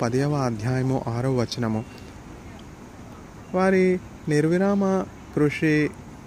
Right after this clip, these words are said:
ప్రయత్నం వలన కాదు, కానీ ఆయన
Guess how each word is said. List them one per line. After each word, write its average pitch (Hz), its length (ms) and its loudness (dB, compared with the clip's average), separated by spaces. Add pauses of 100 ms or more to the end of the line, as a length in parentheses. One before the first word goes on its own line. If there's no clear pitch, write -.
(360)
ప్రయత్నం 147 560 2
వలన 147 280 2 (120)
కాదు, 175 200 0
కానీ 135 480 2 (580)
ఆయన 151 440 2